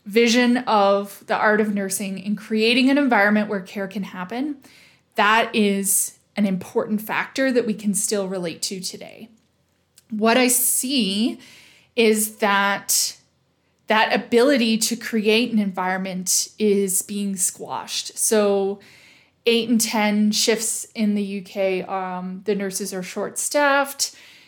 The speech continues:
They're not able to, you know, get from patient to patient, let alone do things that, like, quality improvement or safety initiatives or things that improve the environment. It's, it's running from one fire to the next, and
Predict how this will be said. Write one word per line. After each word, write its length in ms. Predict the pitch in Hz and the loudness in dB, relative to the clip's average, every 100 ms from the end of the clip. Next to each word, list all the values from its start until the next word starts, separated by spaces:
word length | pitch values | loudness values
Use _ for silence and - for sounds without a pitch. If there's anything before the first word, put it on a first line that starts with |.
| _ | _
They're 160 | - 226 | 0 4
not 300 | 233 240 226 | 4 2 2
able 440 | 233 247 226 233 | 2 4 4 2
to, 840 | 226 - 226 214 202 202 196 202 - _ _ _ _ _ _ _ | 2 -2 0 0 -2 -6 -10 -14 -16 _ _ _ _ _ _ _
you 160 | 214 214 | -2 -2
know, 160 | 196 190 | 0 -4
get 340 | 180 233 - | 2 2 2
from 180 | 240 214 | 0 0
patient 380 | - 214 220 196 | 2 0 0 -4
to 80 | |
patient, 380 | - 202 202 196 | -4 -6 -6 -2
let 140 | 220 233 | 0 2
alone 420 | 233 226 226 220 | 2 4 4 4
do 180 | 208 196 | 0 -4
things 380 | 208 190 185 | -8 -8 -10
that, 200 | - 190 | -4 -4
like, 200 | 202 180 | -2 -6
quality 420 | - 226 226 220 220 | -2 2 4 4 2
improvement 880 | 214 214 220 226 220 190 185 180 202 | -2 0 0 2 0 -6 -6 -8 -8
or 380 | 185 180 180 180 - - _ | -4 -2 -4 -8 -20 -20 _
safety 440 | - 269 262 254 | 0 0 0 0
initiatives 840 | 233 208 208 208 196 196 190 185 - | 2 0 -2 -2 0 0 -2 -6 -8
or 200 | - 214 | -2 -2
things 280 | 214 233 226 | 2 0 2
that 140 | - | 0
improve 540 | 214 - 214 220 214 214 | -2 -4 0 0 0 -2
the 140 | 196 | -6
environment. 640 | 196 180 170 196 185 175 175 | -6 -6 -2 -2 -2 -8 -10
It's, 340 | 180 - - - _ _ _ _ - | -10 -10 -12 -16 _ _ _ _ -2
it's 280 | 202 - 220 | -2 0 0
running 320 | 226 226 220 | 2 4 2
from 220 | 226 214 | 4 2
one 220 | 202 208 | 2 0
fire 320 | 214 190 202 | 2 2 4
to 160 | 196 220 | 0 -2
the 80 | 190 | -4
next, 500 | 185 196 - - - | -2 -2 -4 -8 -8
and 680 | - 196 196 190 190 185 - | -10 -14 -14 -14 -14 -8 -8